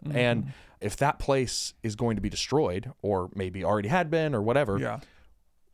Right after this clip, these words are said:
Speaker 2: where does he execute his rule from now? Like, what does the throne, I know what the th-, I
Speaker 1: Yeah,
Speaker 2: know
Speaker 1: yeah,
Speaker 2: what
Speaker 1: yeah.
Speaker 2: God's throne room looks like, and I think that's easy, an easier logical, theological jump for us to make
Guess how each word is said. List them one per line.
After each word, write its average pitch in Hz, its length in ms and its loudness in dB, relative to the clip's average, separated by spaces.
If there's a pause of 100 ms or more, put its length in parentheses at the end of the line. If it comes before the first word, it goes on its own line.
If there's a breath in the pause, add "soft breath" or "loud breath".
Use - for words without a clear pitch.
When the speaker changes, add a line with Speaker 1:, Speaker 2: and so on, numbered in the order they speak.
Speaker 2:
where 139 320 2
does 226 140 2
he 180 120 4
execute 180 380 0
his 113 140 2
rule 233 180 4
from 101 320 0
now? 82 420 -8
Like, 113 200 0
what 175 240 2
does 180 140 0
the 143 80 0
throne, 233 360 2
I 156 100 6
know 165 200 4
what 320 220 4
the 127 80 -6
th-, - 200 -6
I 135 60 6
Speaker 1:
Yeah, 156 80 2
Speaker 2:
know 180 100 4
Speaker 1:
yeah, - 40 4
Speaker 2:
what - 80 2
Speaker 1:
yeah. 190 40 -4
Speaker 2:
God's 139 180 2
throne 202 220 2
room 135 160 2
looks 196 160 0
like, 143 160 2
and 139 80 0
I 170 60 2
think 285 160 -2
that's 147 160 -4 (400 loud breath)
easy, 180 600 0
an 135 100 0
easier 170 500 0 (100)
logical, 135 600 2
theological 123 560 0
jump 104 480 -4
for - 180 -2
us 127 140 0
to - 80 -2
make 107 400 0